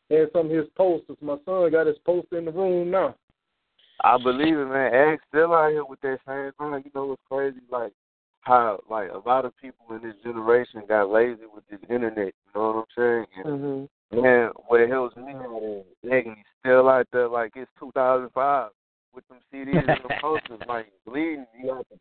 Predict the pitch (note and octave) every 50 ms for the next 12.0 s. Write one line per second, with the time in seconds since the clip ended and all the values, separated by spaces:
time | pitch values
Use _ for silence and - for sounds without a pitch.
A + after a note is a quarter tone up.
0 | _ - C3+ D3 C#3 B2 _ C3 B2+ A2+ G#2+ - _ _ A#2+ A#2+ A#2+ A#2+ A#2 A#2
1 | A#2 _ _ - B2 B2+ B2 A#2+ A#2+ A2 A2 G#2+ - _ _ _ _ - C3+ C3+
2 | C3+ C3+ C3+ C3+ B2+ - G#2+ G#2+ G#2+ A2 B2 C#3+ C#3 - - B2 A#2 - - B2+
3 | C3 C3+ C3+ A#2+ A2 _ _ A2+ A#2 A2+ A2 G#2+ A2 A2 A2 - - A#2+ A#2+ A2+
4 | - A2 G#2 A2 A#2+ A#2+ - _ A#2 A2 G#2 G2+ - - - A#2+ A2+ G#2+ G#2 G#2
5 | B2 A#2+ A2+ A2 - _ _ _ _ _ _ _ _ G#2+ G#2 G#2+ A2 A2 A2 A2+
6 | G#2+ - - A2+ A2 G#2+ - B2+ B2+ A#2 A#2 A2+ A2 G#2 - - A#2+ C3 C3+ B2+
7 | A2 G2+ F2 F2 F#2 G2 F#2+ F#2 F2+ - _ _ _ _ _ _ _ _ F#2+ A#2
8 | B2+ B2+ B2+ B2 A#2+ A#2+ A#2+ A#2 G2+ B2 C#3 C3+ - A2 G#2 A#2 A#2 _ _ _
9 | B2 A2 A2+ A2+ A2+ A2+ A2+ A#2 A2+ A2+ A2 G#2+ G2 G2 G2+ G2+ _ _ C3 C3+
10 | C3 G#2+ G2+ _ _ G#2 A2 A2 G#2+ G2 G#2+ B2+ - C3+ B2+ B2 B2 A#2+ A2+ G#2+
11 | - A2 B2 B2 - _ _ G#2 G2+ G2+ G2+ G2 - _ _ A2+ A2 G#2+ G#2+ G#2+